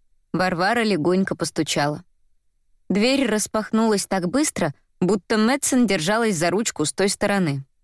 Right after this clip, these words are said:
«Рады вас видеть, милая», сказала Ольга с сухой вежливостью. Она была в спортивном костюме, в бело-голубых цветах с капюшоном и белых кроссовках.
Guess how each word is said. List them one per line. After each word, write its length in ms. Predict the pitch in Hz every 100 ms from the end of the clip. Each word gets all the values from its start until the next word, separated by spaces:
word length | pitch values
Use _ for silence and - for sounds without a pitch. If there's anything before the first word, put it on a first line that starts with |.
| _ _ _ _ _ _ _
«Рады 360 | 240 294 294 294
вас 340 | 285 269 -
видеть, 500 | 214 220 190 196 -
милая», 580 | 220 214 202 196 196 196 - _ _ _ - -
сказала 460 | 190 160 156 151 -
Ольга 340 | 226 262 254
с 60 | 254
сухой 480 | - 180 - 175 170
вежливостью. 720 | 147 143 135 139 - - 151 _ _ _ _ _ _
Она 260 | - 214 277
была 260 | 269 240 233
в 60 |
спортивном 640 | - 196 190 226 220 175
костюме, 600 | 170 151 - 233 277 247 - _ -
в 100 | 170
бело-голубых 680 | 175 240 202 196 190 185 -
цветах 460 | - 160 160 165
с 80 | -
капюшоном 680 | 175 170 165 175 160 160 156 _ _ _
и 80 | 294
белых 340 | 247 220 240 -
кроссовках. 720 | 233 226 135 - - -